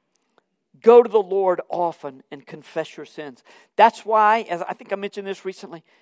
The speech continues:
the first of Martin Luther's ninety-five Theses is that the life of the believer is a life of continual repentance. And you know what that is? That, that sounds like, "Oh, man, I gotta say I'm sorry all day long."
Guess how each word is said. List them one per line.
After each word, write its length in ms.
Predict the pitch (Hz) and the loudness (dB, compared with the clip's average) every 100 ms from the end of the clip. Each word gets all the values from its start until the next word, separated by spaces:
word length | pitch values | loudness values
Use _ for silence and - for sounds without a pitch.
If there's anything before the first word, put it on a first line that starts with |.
| _ _ _ - | _ _ _ -10
the 80 | 175 | -10
first 400 | - 196 196 - | -4 -4 -4 -12
of 120 | 170 _ _ _ _ _ _ _ _ - | -16 _ _ _ _ _ _ _ _ -6
Martin 340 | 190 190 185 | 0 0 -2
Luther's 680 | 160 175 180 165 160 - _ _ _ _ _ _ _ _ | -4 -4 -4 -10 -12 -16 _ _ _ _ _ _ _ _
ninety-five 600 | 151 196 208 - 190 180 | -8 -8 -8 -6 -6 -6
Theses 600 | - 147 127 - 123 110 | -10 -20 -20 -20 -20 -16
is 220 | 131 120 | -16 -16
that 100 | - | -20
the 80 | - | -20
life 380 | 117 143 180 - | -8 -4 -4 -8
of 100 | 185 | -18
the 80 | 160 | -16
believer 460 | 147 139 139 131 | -16 -16 -16 -16
is 100 | 123 | -14
a 60 | 127 | -14
life 440 | 123 127 147 135 | -14 -14 -16 -20
of 140 | - _ | -20 _
continual 720 | 139 - 160 143 139 135 127 | -20 -20 -20 -20 -18 -16 -16
repentance. 840 | 135 - - 120 _ 214 _ _ _ _ _ _ - | -18 -20 -20 -20 _ _ _ _ _ _ _ _ -10
And 160 | 311 | -8
you 80 | 285 | -8
know 220 | 415 480 | -2 0
what 240 | 415 - - | 2 0 0
that 140 | 277 | 0
is? 240 | 262 277 - | 0 -4 2
That, 220 | 320 - | 2 0
that 140 | 302 | -8
sounds 300 | - 320 277 | -2 -2 2
like, 160 | 233 202 | 0 2
"Oh, 280 | 247 233 135 | 4 4 0
man, 280 | 123 196 120 | -6 -6 -6
I 80 | 127 | -4
gotta 200 | 180 143 | -4 -4
say 240 | - 196 | -4 -4
I'm 100 | 135 | -4
sorry 300 | - 185 202 | -8 -8 -6
all 320 | 170 190 233 196 | -4 -2 -2 -2
day 200 | 196 170 | -4 -2
long." 400 | 180 220 269 | 0 0 -2